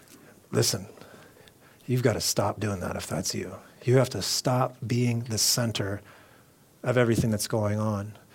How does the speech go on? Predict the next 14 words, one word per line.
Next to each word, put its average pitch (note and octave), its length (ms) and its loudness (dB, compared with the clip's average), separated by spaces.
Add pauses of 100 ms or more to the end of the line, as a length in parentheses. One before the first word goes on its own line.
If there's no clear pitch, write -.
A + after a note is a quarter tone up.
(140)
You A#2 80 -2
need A#2+ 100 4
to A#2 100 6
get A#2 140 4
people A#2+ 240 0
to G#2+ 80 -2
Jesus. - 680 -2 (680)
You C3 80 2
need C#3+ 120 6
to C#3 60 6
get C3 220 4
them A2+ 280 2
to - 180 -8
him. G#2 460 0